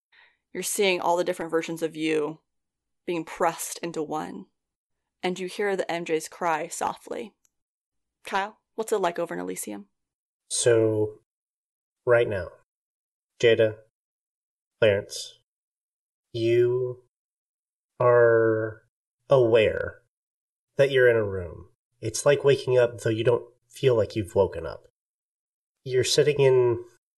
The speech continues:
Speaker 2: what looks like an interrogation room. Both of you are very familiar with this, this setup. From one end of the table to the other,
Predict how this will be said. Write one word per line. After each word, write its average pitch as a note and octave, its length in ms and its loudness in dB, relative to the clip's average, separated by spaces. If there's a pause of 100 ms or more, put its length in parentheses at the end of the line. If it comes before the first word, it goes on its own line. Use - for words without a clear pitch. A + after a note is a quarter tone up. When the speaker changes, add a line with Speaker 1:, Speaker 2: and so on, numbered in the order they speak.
(120)
Speaker 2:
what A#2+ 260 0
looks B2 220 -2
like A2+ 120 2
an A2 60 2
interrogation A2 720 2
room. E2 260 -10
Both G2 180 2
of G#2 120 -2
you G#2 140 -2
are G2 160 0
very G2 240 -4
familiar A2 520 -2
with F#2+ 140 -14
this, - 520 -8 (180)
this F#2+ 260 -2
setup. - 640 -2 (840)
From C3 140 2
one C3 180 6
end A#2 140 4
of A2 80 4
the G#2+ 60 0
table G2 340 2
to F#2+ 60 2
the F2+ 160 -4
other, - 320 -10